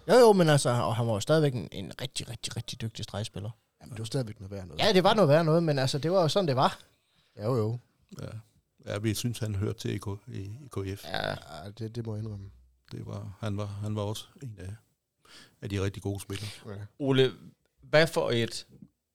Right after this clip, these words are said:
Speaker 4: og det bliver svært at vælge igen, det ved jeg godt, men hvilket K F-hold synes du har været det bedste?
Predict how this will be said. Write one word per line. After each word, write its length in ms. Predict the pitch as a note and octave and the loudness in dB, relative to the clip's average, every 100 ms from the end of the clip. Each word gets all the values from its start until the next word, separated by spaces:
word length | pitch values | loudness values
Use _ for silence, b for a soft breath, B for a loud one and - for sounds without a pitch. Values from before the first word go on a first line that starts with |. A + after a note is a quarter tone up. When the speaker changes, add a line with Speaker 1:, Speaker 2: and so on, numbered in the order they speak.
| _ - | _ -6
Speaker 4:
og 100 | A#2+ | -2
det 100 | A2+ | 0
bliver 120 | A#2+ | 0
svært 260 | - D3+ A#2 | 4 4 4
at 80 | G2+ | 2
vælge 260 | A2+ A#2 | 0 -2
igen, 220 | G2+ G#2+ | -2 -4
det 60 | A#2 | -2
ved 80 | A#2 | -2
jeg 80 | G2+ | 0
godt, 220 | G2+ B2 _ _ _ - | -4 -6 _ _ _ -10
men 180 | B2+ A#2 | -6 -4
hvilket 460 | A#2 C#3+ E3+ D3 - | 0 0 0 -4 -6
K 340 | - A#2+ C3 | -2 0 0
F-hold 320 | - A#2 G#2 - - | 2 2 2 -8 -18
synes 420 | - - B2 A#2+ | -14 -8 -8 -8
du 240 | - A2 G2+ _ _ _ _ _ _ _ _ | -8 -8 -10 _ _ _ _ _ _ _ _
har 140 | - G#2+ | -8 -2
været 160 | G#2 | -2
det 80 | G2 | 0
bedste? 340 | C3 C3+ - | 0 0 -4